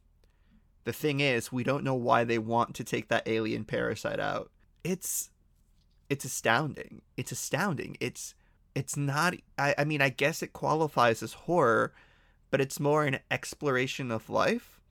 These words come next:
It's a view of romance. It's a, a view of selfishness and of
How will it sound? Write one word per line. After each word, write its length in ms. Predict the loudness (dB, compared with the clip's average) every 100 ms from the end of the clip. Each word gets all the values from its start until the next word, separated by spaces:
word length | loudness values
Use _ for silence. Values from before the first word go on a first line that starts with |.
| _ -20 _ _ _ _ -2
It's 300 | -2 -2 -2
a 100 | -2
view 340 | 0 0 0 2
of 260 | 0 0 2
romance. 720 | 2 4 -2 -2 -6 -10 -14 _ _ _ _ _ _ _ _ _ -20 _
It's 400 | -2 -2 -4 -6 4
a, 540 | 6 8 6 4 0 -4 -20 -16 -10 -6 -2
a 100 | -2
view 260 | 0 2
of 180 | 4 2 -4
selfishness 1040 | -10 0 0 2 -2 -2 -4 -4 -6 -10 -12 _
and 320 | 0 2 0 2
of 200 | 2